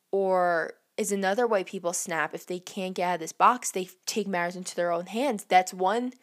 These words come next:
extreme of the spectrum. And then the other side, extreme of the spectrum, it means you have these murderers that are like, "Well, I just want attention." I mean, if you talk about, like, school shooters or gang violence,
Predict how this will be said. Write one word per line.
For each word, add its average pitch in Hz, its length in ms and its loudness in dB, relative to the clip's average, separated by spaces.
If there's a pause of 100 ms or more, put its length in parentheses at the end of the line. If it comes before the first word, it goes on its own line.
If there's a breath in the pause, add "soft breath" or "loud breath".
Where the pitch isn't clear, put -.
(460 soft breath)
extreme 208 380 0
of 180 80 2
the 175 60 -4
spectrum. 240 460 2
And 190 100 -2
then 190 100 -4
the 190 100 -2
other 254 180 0
side, 214 380 -4 (120)
extreme 196 280 -6
of 190 40 -8
the 190 40 -8
spectrum, 247 380 -6
it 196 120 -4
means 185 400 -8 (420 soft breath)
you 196 160 -4
have 180 440 2 (400)
these 185 640 -12
murderers 185 640 2
that 180 80 -2
are 175 80 0
like, 175 160 -4
"Well, 180 100 -2
I 175 60 -2
just - 160 -10
want 185 180 -6
attention." 208 600 -8
I 175 100 -4
mean, 180 180 -6
if 180 120 -14
you 180 240 -10 (400 soft breath)
talk 196 280 4
about, 185 340 0
like, 185 180 -4
school 175 340 -2
shooters 214 920 2 (340 loud breath)
or 180 140 -2
gang 190 440 -2
violence, 185 580 0